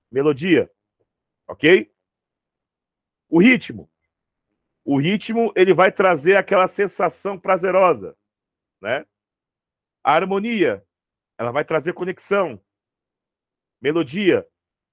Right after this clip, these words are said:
vai mexer com os seus sentimentos. Então, ou seja, quando a música, ela é tocada pra Deus, a melodia vai começar nos seus sentimentos, que vai adentrar no espírito,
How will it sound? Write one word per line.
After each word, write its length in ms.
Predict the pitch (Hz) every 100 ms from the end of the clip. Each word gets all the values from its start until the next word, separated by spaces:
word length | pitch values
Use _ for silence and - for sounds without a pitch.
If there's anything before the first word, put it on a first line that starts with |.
| -
vai 120 | 113
mexer 240 | 135 123 151
com 100 | 151
os 80 |
seus 120 | - 143
sentimentos. 680 | 151 151 151 123 _ _ _ _ _ _ _ _ _ _ _ _ _ _ _ _
Então, 200 | 151 220
ou 60 | 226
seja, 420 | 208 165 110 95 _ _ _ _ _ _ -
quando 540 | 196 247 269 254 240
a 140 | - 208
música, 880 | 190 196 180 - - 135 104 92 _ _
ela 220 | 139 135 135
é 120 | 196
tocada 500 | - 180 143 127 123
pra 180 | 120 110
Deus, 640 | 147 180 123 _ _ _ _ _ _ _ _ _ _ _ _ _ _ -
a 120 | 120
melodia 760 | 147 208 185 120 147 180 269 - _ _ _ _
vai 200 | 98 135
começar 360 | 135 139 131 165
nos 100 | 151
seus 120 | 143
sentimentos, 640 | 156 143 123 147 - _ _ _ _ _ _ _ _ _ _ _ _ _ _ _
que 200 | 175 175
vai 380 | 135 175 185 -
adentrar 600 | 160 165 131 156 - 180 220
no 80 |
espírito, 680 | 202 - 156 165 202 _ _